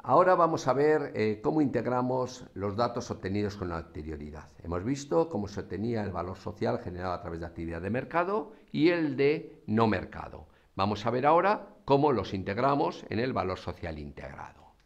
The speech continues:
Eh, la tabla, mm, soportada en un Excel, en la que hacemos este análisis es la siguiente.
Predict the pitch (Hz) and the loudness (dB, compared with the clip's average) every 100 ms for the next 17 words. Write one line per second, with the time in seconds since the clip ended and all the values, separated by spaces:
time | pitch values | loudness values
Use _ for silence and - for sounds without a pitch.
0 | _ - - - _ _ _ - 107 110 | _ -20 -20 -20 _ _ _ 2 6 6
1 | 113 110 131 131 - 170 185 233 - - | 4 4 4 8 8 10 6 4 -4 -20
2 | _ _ _ - 87 85 90 87 - 98 | _ _ _ -18 -16 -14 -16 -14 -2 0
3 | 101 - 104 92 90 98 139 139 - 165 | 2 4 4 4 0 2 0 -2 -2 -2
4 | 202 - - - _ - 104 98 101 120 | -2 -6 -16 -20 _ -2 0 2 2 2
5 | 110 104 - 107 107 110 101 113 110 98 | 2 0 0 0 2 0 -2 -4 -4 -4
6 | 80 - 71 76 71 - - - | -6 -6 -10 -8 -10 -14 -20 -20